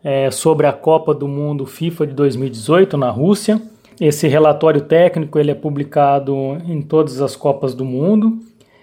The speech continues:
e ele trata-se das análises numéricas, é, feitas durante os jogos, e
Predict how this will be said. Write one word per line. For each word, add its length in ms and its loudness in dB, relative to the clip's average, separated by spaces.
e 500 2
ele 180 2
trata-se 580 0
das 480 4
análises 440 0
numéricas, 800 -4
é, 160 -6
feitas 480 -2
durante 480 0
os 80 0
jogos, 540 0
e 320 0